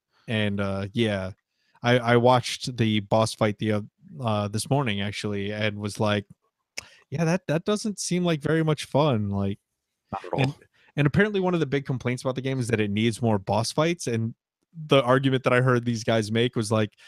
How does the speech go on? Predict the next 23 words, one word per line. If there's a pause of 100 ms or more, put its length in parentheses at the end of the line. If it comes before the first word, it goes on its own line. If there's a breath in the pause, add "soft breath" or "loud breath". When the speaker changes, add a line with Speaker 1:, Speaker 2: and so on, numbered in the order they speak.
(120 loud breath)
Speaker 1:
"This,
this
game
doesn't
need
more
boss
fights,
'cause
if
more
boss
fights
are (160)
like
this
one,
like,
they
would
just
be
terrible."